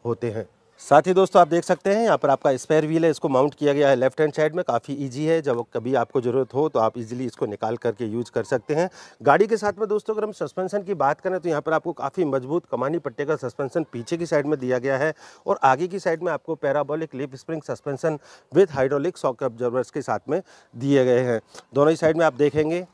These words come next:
काफ़ी शानदार ग्रिल वगैरह लगा करके सेव किया है, जिससे फ़ायदा ये हो जाता है दोस्तों कि हमारे टू व्हीलर वगैरह हैं या और कोई वाहन जो है वो गाड़ी के अंदर एंट्री ना ले पाए और हमारी गाड़ी की जो है राइडिंग काफ़ी सेफ बनी रहती है।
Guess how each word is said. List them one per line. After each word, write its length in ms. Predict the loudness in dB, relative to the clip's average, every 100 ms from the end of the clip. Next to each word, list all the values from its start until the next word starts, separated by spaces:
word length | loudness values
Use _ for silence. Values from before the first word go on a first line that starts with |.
| -4
काफ़ी 240 | -2 -2
शानदार 400 | -6 -4 0 -2
ग्रिल 240 | 0 -2 0
वगैरह 260 | 0 2
लगा 240 | 2 0 0
करके 380 | -2 -4 -4 -6 -18 _
सेव 240 | 2 2 4
किया 160 | 2 2
है, 120 | 2
जिससे 260 | -2 0
फ़ायदा 280 | 4 4 6
ये 120 | 6
हो 80 | 4
जाता 240 | 2 4 2
है 60 |
दोस्तों 280 | 2 -2 -2
कि 100 | 0
हमारे 260 | 2 2 2
टू 180 | 0
व्हीलर 240 | 0 2 2
वगैरह 300 | 2 2 2
हैं 180 | 2 -4 -10 -4
या 100 | 0
और 240 | 2 2 2
कोई 240 | 0 0
वाहन 300 | 0 2 2
जो 120 | 2
है 100 | 0
वो 140 | 0 2
गाड़ी 240 | 0 0
के 100 | -2
अंदर 180 | -2 -2
एंट्री 360 | -2 -4 -4 -2
ना 160 | -2
ले 140 | 0 0
पाए 280 | 2 0 0 -10 -6
और 100 | -4
हमारी 300 | 0 0 0
गाड़ी 240 | 0 0 0
की 80 | 0
जो 120 | 0
है 80 | 0
राइडिंग 320 | 0 -2 -4
काफ़ी 260 | -4 -8 -8
सेफ 220 | -4 -2
बनी 240 | 0 0
रहती 260 | 0 -2 -2
है। 120 | -4